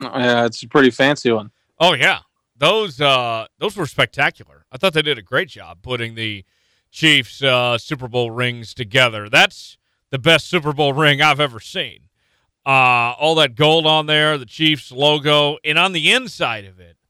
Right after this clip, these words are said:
Speaker 2: it's so savage. It's got the scores of the playoff games.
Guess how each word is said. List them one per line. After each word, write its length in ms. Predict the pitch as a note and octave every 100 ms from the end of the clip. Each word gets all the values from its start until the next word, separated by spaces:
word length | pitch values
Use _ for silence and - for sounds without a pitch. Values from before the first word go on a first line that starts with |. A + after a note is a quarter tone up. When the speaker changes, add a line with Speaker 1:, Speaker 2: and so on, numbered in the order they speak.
| _ _ _ -
Speaker 2:
it's 140 | D#3
so 200 | - A#3+
savage. 640 | G#3+ - G#3 G#3 C3 G#2+ A2+
It's 160 | B2
got 280 | - G3+ G#3
the 60 | B2
scores 720 | - - A3+ F#3 C#3+ C3+ - -
of 160 | E3
the 80 | C3+
playoff 540 | - A#3 A3+ C#3+ A2+ -
games. 640 | C3 F2+ D2+ _ -